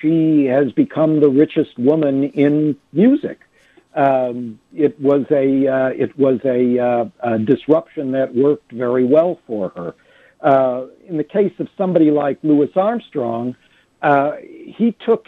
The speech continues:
a, what, what was a, uh, a combination of a very innovative but also traditional, almost folk music form, which is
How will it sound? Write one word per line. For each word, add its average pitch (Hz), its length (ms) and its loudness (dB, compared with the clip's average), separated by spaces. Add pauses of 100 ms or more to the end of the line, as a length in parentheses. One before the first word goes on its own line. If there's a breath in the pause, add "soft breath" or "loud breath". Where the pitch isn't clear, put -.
a, 151 280 4
what, 156 340 0
what 165 260 0 (840)
was 214 340 2 (140)
a, 143 360 0
uh, 135 280 -2 (340)
a - 60 -12
combination 170 760 0
of 147 80 0
a 135 60 4
very 151 340 4
innovative 151 640 2
but 135 140 0
also 147 560 0 (320 soft breath)
traditional, 147 640 0
almost 135 420 -2 (300)
folk 202 300 -2
music 120 360 -2 (120)
form, 104 360 -4
which 127 200 -2
is 123 160 0